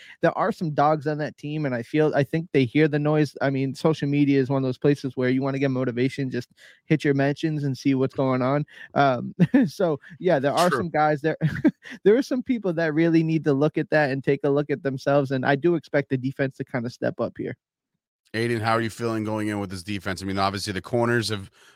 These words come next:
Speaker 2: have battled outside of obviously Trayvon Diggs, and we've had some injuries and stuff, and Xavier Rhodes practiced a little bit. I'm not sure what kind of packages you can work him in, if he, if at all. Um, a lot of people are saying, "Oh, yeah, he'll play," and I'm just like, "Uh, you sure?" You know, like, it's, he was got, got there a cup of coffee ago,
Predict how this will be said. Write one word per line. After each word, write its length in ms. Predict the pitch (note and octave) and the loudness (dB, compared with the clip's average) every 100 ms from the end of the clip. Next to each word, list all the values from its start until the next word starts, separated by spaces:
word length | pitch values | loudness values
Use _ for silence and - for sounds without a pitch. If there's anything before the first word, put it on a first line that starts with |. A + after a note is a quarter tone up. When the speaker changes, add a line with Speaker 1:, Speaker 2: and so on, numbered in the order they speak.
| - | -6
Speaker 2:
have 160 | F#2+ | -2
battled 460 | F2 A#2+ A#2+ A#2 A2 | 2 4 4 2 2
outside 500 | A2 A2+ - A#2+ A#2 | 0 0 2 2 2
of 120 | A2 | 2
obviously 400 | A2 G#2+ G2+ A2 | 0 -2 -4 -6
Trayvon 440 | - A2+ G#2+ G#2+ G#2+ | -2 -2 0 -2 -2
Diggs, 280 | A2 A2 | -4 -4
and 80 | G2+ | -6
we've 120 | F#2+ | -6
had 200 | F#2 G#2+ | -6 -6
some 100 | A2+ | -4
injuries 420 | A#2 A2+ A2+ A2 G#2 | -2 -2 -2 -4 -4
and 100 | G#2 | -4
stuff, 300 | A2+ A2 G2+ | -2 -2 -2
and 140 | F#2 - - - | -10 -14 -20 -12
Xavier 440 | F2+ F2+ A#2 A#2+ A2+ | -6 0 0 2 0
Rhodes 320 | A#2 A#2+ A#2 | 0 0 -2
practiced 420 | - B2 A#2+ A2 | 0 0 0 -4
a 40 | A#2 | -2
little 160 | A#2 | 0
bit. 120 | A2+ | 0
I'm 80 | G#2+ | 0
not 160 | A#2 A2+ | 0 -2
sure 180 | C3 B2 | -2 -2
what 100 | A2 | -2
kind 120 | A#2+ | -6
of 80 | - | -4
packages 500 | A#2+ A2+ A2+ A2 A2+ | -2 -2 -4 -6 -6
you 80 | |
can 120 | A2 A2 | -4 0
work 260 | A#2+ - | 0 0
him 140 | B2 A#2+ | -4 -2
in, 120 | A#2 | -4
if 100 | G#2+ | -6
he, 120 | A2 | -10
if 140 | G#2+ G#2 | -2 2
at 160 | G#2 | 2
all. 380 | G#2+ A#2+ F#2+ F#2+ _ - - | 4 4 4 0 _ -20 -6
Um, 260 | F#2+ G2+ G#2+ | 0 0 0
a 40 | |
lot 100 | A2 | -2
of 60 | A2 | 0
people 120 | A#2 | -2
are 40 | G2+ | -2
saying, 180 | B2+ | 0
"Oh, 140 | F3+ G3 | 2 4
yeah, 140 | F#3+ | 6
he'll 160 | D#3+ D#3+ | 6 4
play," 260 | C#3 A2 | 2 0
and 100 | A2 | 0
I'm 80 | A2 | -4
just 140 | A2 G#2+ | -6 -4
like, 160 | G#2 | -4
"Uh, 300 | G#2+ B2 B2 | -6 -6 -6
you 160 | A#2 A2+ | -6 -6
sure?" 340 | A#2 C#3+ D3+ - | -6 -6 -6 -4
You 120 | B2 | 0
know, 140 | C3 | 2
like, 140 | B2 A2+ | 0 -2
it's, 180 | A2+ | -4
he 100 | A2+ | -6
was 100 | A2 | -4
got, 200 | G2+ B2+ F#2+ G2 | -2 -2 -2 -4
got 200 | B2 A#2+ | -2 -2
there 140 | A2 | -6
a 40 | F#2 | -6
cup 200 | A#2 G2+ | -6 -6
of 60 | |
coffee 340 | A2 G#2+ E2+ E2+ | -4 -4 -4 -6
ago, 220 | F2 | -6